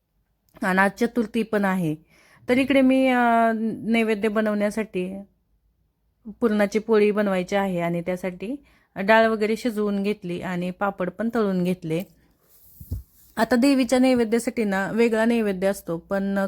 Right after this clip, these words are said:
कंपल्सरी घरामध्ये ना पुरणपोळी ही बनवली जाते. आता तो नैवेद्य काय आहे हे मी तुम्हाला दाखवतेच, पण त्याआधी, अ, मी इकडं पुरण वगैरे डाळ शिजवून घेतली आणि पुरणाला चटका द्यायचा आहे. तर आमच्या इकडे ना पुरण जे करतात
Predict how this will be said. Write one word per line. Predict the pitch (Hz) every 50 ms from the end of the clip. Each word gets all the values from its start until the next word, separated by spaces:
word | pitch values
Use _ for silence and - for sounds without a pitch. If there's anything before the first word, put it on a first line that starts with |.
| 196 -
कंपल्सरी | 226 214 208 196 196 196 - 202 196 196
घरामध्ये | 202 208 202 196 190 185 175 175
ना | 170 165 190
पुरणपोळी | 226 226 - 196 190 190 185 185 - 208 196 190
ही | 190 190 214
बनवली | 226 220 214 190 180 170 165 170
जाते. | 170 165 165 - 175 196 262 - _ _ _ _ - - - - - _ _ -
आता | 214 - 254 240 - -
तो | 302
नैवेद्य | 285 277 294 285 285 269 233 233 226
काय | - 247 247 233
आहे | 240 240 220 208 185 185
हे | 170 185 220 214
मी | 220 220 214
तुम्हाला | 226 220 226 220 220
दाखवतेच, | 214 240 254 247 - 214 190 180 - 170 175 -
पण | - _ 196 196 202 196 196 202
त्याआधी, | 190 - 214 214 214 214 202 196 208 233 277 - _ _ _ _ _ _ _ _
अ, | 196 196 196 196
मी | 208 220
इकडं | 226 214 220 214
पुरण | 202 202 220 214 208 208 214
वगैरे | 208 208 202 190 196 196 214 277 302 254 - _ _ _ _ _ _ _ _ _ _ _ _ _ _ _ _ _ _ - - -
डाळ | 196 202 202 208 214
शिजवून | - 254 220 208 220 214 214
घेतली | 214 247 254 - 196 185 190
आणि | - - 180 190 196 202 220 254
पुरणाला | 247 254 - 247 220 220 208 202 202 208 233 285 311 302 - _ _ _ _ _ _ -
चटका | - 294 294 - - 240
द्यायचा | 220 214 208 196 185 - 180 175
आहे. | 170 156 156 160 185 - _ _ _ _ _ _ -
तर | 247
आमच्या | 254 269 269 269 254 269
इकडे | 262 262 254 254 240 233
ना | 226 190 180 175 175
पुरण | 185 - _ 214 208 208 214 214 214 214 220 220
जे | 214 226
करतात | 220 - 247 226 202 - 208